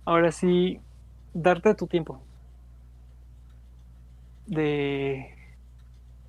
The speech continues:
de que puedes escuchar desde la letra, desde que puedes escuchar el ritmo. Si te dedicas mucho en el ritmo, vas a poder divagar, pensar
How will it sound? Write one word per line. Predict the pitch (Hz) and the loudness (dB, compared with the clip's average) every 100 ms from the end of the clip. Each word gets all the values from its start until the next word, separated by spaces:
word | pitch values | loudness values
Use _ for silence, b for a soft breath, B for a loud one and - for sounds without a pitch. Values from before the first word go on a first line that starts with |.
| - - - | -20 -18 -8
de | 190 170 160 - - - | 0 2 0 -4 -20 -2
que | 180 | -2
puedes | - 190 196 196 | 2 4 4 4
escuchar | 202 - 165 - 170 170 - | -2 -4 -6 -6 -4 -2 -2
desde | 160 156 156 | 0 0 2
la | 151 | 2
letra, | 147 156 156 196 233 - - - - - - - - - | 2 0 0 -4 -4 -10 -20 -20 -20 -20 -20 -20 -20 -8
desde | 160 151 151 | -6 -4 -4
que | - 151 | -6 -2
puedes | 160 165 180 | 2 2 -2
escuchar | 160 156 139 165 165 - - | -6 -6 -2 -2 -2 -8 -6
el | 147 | -4
ritmo. | 143 147 135 127 - - - | -2 -4 -4 -12 -20 -20 -20
Si | - 175 | -6 -4
te | - 151 | -2 0
dedicas | 156 170 180 180 | 0 0 0 0
mucho | 180 175 185 | -2 -2 -4
en | 170 | -4
el | 151 | -2
ritmo, | 156 170 165 160 180 - - - - - | 2 0 0 -8 -12 -20 -20 -20 -20 -14
vas | 160 156 147 | -8 -6 -6
a | 170 | -10
poder | - 147 147 147 175 - - | -6 -2 0 -2 -6 -14 -12
divagar, | 175 156 151 143 139 147 160 - - - - - - - - - - - - - - | -6 -2 0 -2 0 -2 -4 -10 -20 -20 -20 -20 -20 -20 -20 -20 -20 -20 -20 -12 -6
pensar | 156 151 - 165 180 | -6 -4 -2 0 0